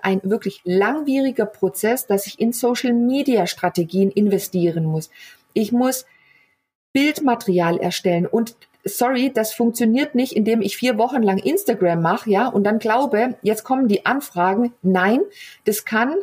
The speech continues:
also Beispiel von mir, also, ähm,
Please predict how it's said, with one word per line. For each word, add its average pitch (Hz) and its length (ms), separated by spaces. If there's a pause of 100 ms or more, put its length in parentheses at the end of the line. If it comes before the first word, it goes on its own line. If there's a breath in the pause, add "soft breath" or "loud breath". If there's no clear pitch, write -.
also 196 160 (320)
Beispiel 202 460
von 175 240
mir, 247 320 (720)
also, 196 480
ähm, 185 640